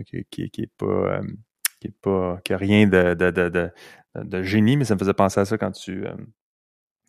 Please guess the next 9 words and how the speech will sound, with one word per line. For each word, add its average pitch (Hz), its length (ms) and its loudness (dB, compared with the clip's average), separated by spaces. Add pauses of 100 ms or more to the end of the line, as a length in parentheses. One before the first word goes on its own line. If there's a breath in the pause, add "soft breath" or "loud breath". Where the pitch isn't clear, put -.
quand 101 120 -6
tu - 80 -16
parlais 95 200 -4
de 90 120 -6
ça. 110 160 -8 (360 loud breath)
Bref, 151 320 2
euh, 98 380 0
bref, 127 1040 -2
euh, - 460 -4